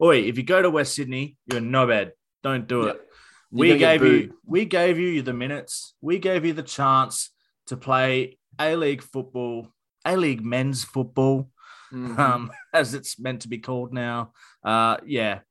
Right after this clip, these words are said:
Speaker 1: we gave you that chance. Don't forget it. All right?
Speaker 2: <laughs>
Speaker 1: Don't forget it. Well, the boys in the,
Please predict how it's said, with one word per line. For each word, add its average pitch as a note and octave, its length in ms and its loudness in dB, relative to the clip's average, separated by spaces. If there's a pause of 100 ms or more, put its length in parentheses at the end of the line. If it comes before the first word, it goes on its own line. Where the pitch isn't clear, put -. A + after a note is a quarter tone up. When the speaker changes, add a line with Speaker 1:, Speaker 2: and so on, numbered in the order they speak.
Speaker 1:
we C#3+ 120 -2
gave C3+ 220 2
you B2+ 60 -2
that G#2 160 -4
chance. A2 440 -6 (160)
Don't B2+ 220 -8
forget A#2+ 260 -4
it. A2+ 180 -4 (760)
All F#2 80 -12
right? G#2+ 180 0 (560)
Speaker 2:
<laughs> - 440 -20
Speaker 1:
Don't C3 160 -8
forget B2+ 340 0
it. - 200 -6 (340)
Well, A#2 120 -8
the A#2 60 -4
boys C3 360 2
in C3 80 -2
the, A#2 300 0